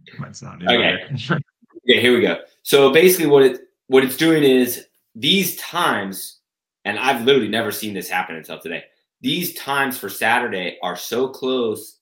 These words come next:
Speaker 2: and so tight and so jacked up. Uh, my assumption is that it couldn't fig-, the software couldn't figure out how to do this. And so what I do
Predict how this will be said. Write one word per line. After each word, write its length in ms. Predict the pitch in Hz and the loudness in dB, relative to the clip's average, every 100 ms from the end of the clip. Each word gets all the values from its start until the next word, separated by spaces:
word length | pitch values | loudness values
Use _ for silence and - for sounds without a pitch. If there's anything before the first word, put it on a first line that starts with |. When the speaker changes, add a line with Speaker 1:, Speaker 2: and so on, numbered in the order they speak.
| _ | _
Speaker 2:
and 160 | 87 82 | -16 -14
so 340 | - 120 123 | -8 -6 -6
tight 380 | - 117 117 104 | -6 -4 -4 -4
and 120 | - | -12
so 220 | - 113 110 | -12 -10 -8
jacked 320 | 107 95 - | -6 -6 -6
up. 240 | 104 - _ _ _ _ _ _ | -10 -10 _ _ _ _ _ _
Uh, 120 | 71 - _ | -18 -18 _
my 220 | 107 107 | -6 -4
assumption 440 | 110 - 139 139 92 | -4 -6 -8 -8 -12
is 200 | 80 - _ _ _ | -14 -18 _ _ _
that 300 | 101 98 - - _ - | -4 -4 -4 -12 _ -4
it 240 | 127 - | -4 -4
couldn't 320 | - 170 156 | -8 -8 -8
fig-, 260 | - 143 - | -10 -10 -8
the 60 | 110 | -10
software 380 | 139 147 139 | -6 -4 -6
couldn't 240 | - 151 147 | -8 -10 -8
figure 240 | 135 120 | -6 -4
out 80 | 98 | -6
how 80 | 107 | -8
to 120 | - | -10
do 140 | 98 113 | -12 -12
this. 300 | - - _ _ _ _ _ | -14 -20 _ _ _ _ _
And 140 | 104 98 | -18 -16
so 640 | - - 92 87 82 - _ _ _ _ | -10 -8 -6 -6 -8 -12 _ _ _ _
what 640 | 90 95 110 131 151 - - _ | -16 -10 -6 -6 -8 -14 -20 _
I 480 | 107 110 123 139 - | -12 -6 -6 -6 -8
do 460 | - 104 98 113 127 | -12 -10 -10 -10 -12